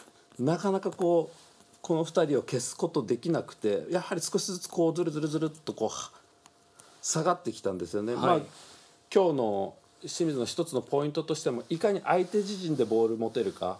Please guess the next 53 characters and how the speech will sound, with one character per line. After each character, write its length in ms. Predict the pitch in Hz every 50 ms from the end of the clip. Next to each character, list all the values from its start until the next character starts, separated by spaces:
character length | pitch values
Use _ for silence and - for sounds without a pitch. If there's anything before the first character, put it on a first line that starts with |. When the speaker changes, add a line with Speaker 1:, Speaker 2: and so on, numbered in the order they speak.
| - - -
Speaker 1:
ま 160 | 139 143 135
あ、 40 | 147
相 140 | 165 165
手 140 | 165 185 160
が 220 | 135 120 104 - - - - - - - - - - -
も 100 | 143 127
う 40 | -
こ 140 | - - 170
の、 140 | 165 180 180 170 - -
こ 160 | - - 143
こ 100 | - 170
の 260 | 160 165 165 165 151 - - - - - - -
四 340 | 151 160 175 175 170 151 139
枚、 240 | 127 113 104 98 -
あ、 140 | - 135 127 117
自 140 | 113 110 131
分 120 | 143 156 143
た 120 | 139 123
ち 100 | - -
の 80 | 107 110
四 280 | 123 143 156 156 135
枚 160 | 117 107 98
を 100 | 92 92
使 220 | - - - - 113
っ 60 | 110 - - - - -
て 200 | - 160 131 - - - - - _ _ -
か 140 | - - 175
な 100 | 175 175
り 100 | 147 131 - - - - - - - - -
圧 240 | 101 117 - - 170
力 260 | 143 135 110 - 113
を 60 | 107 -
か 140 | - 143
け 100 | - 127
て 120 | 98 - 98
く 120 | - 110
る 80 | 90 -
チ 180 | - - 120
ー 20 | 104
ム 80 | 92
っ 20 | 85
て 140 | - - 107
い 20 |
う 20 | 104
の 60 | 98
も 120 | 98 98
分 140 | 101 113 -
か 80 | - 147
っ 100 | 143 -
て 100 | - -
た 100 | 98 92
ん 80 | 101
で、 100 | 113 117